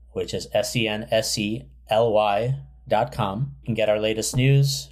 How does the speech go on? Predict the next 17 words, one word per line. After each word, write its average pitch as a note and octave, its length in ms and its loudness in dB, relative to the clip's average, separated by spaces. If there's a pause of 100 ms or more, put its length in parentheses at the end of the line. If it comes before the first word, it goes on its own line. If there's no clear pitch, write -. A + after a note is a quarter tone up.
(100)
You F#2+ 180 -8
can G2 460 -4
try A2+ 300 0
out G#2+ 320 0
our, G2+ 380 4
our G2 180 2
virtual A2+ 360 0
assistant G#2+ 400 -4
demo, B2+ 460 0 (280)
our F#2 120 2
symptom A#2+ 320 -2
checker, A#2+ 440 0
or, F#2+ 380 0
or G2 160 4
our F#2 120 2
wellness A2+ 280 0
services. A#2+ 680 -4